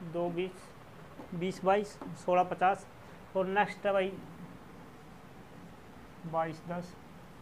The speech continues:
और बाईस तीस, ये option है, ये question है। देखिए कीजिए कैसे किया है। देखिए एक संख्या जो सोलह परसेंट बढ़ने पर, संख्या कितनी होती है, सौ परसेंट होती है,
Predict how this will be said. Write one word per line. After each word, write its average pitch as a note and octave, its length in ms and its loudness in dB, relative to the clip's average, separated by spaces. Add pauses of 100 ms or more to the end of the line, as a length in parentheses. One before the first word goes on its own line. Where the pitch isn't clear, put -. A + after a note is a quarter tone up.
(1300)
और D#3+ 180 -4
बाईस D#3 300 -2 (120)
तीस, D#3 240 -8 (340)
ये E3+ 100 4
option E3+ 320 4
है, E3+ 120 4
ये E3+ 80 4
question E3 380 2
है। E3 100 -4 (580)
देखिए E3+ 260 2 (120)
कीजिए F3 220 0
कैसे F3+ 260 4
किया E3+ 180 6
है। F3+ 100 4 (520)
देखिए G#3+ 320 8
एक A3+ 180 12
संख्या A3+ 380 6
जो A3 260 8
सोलह A#3 320 8
परसेंट A3 300 0
बढ़ने F#3 240 4
पर, F3 200 2 (220)
संख्या A3+ 300 4
कितनी A#3 220 2
होती A3+ 220 2
है, C#3+ 160 2 (1200)
सौ A3+ 200 2
परसेंट A#3+ 360 2
होती A#3 220 2
है, G3 160 4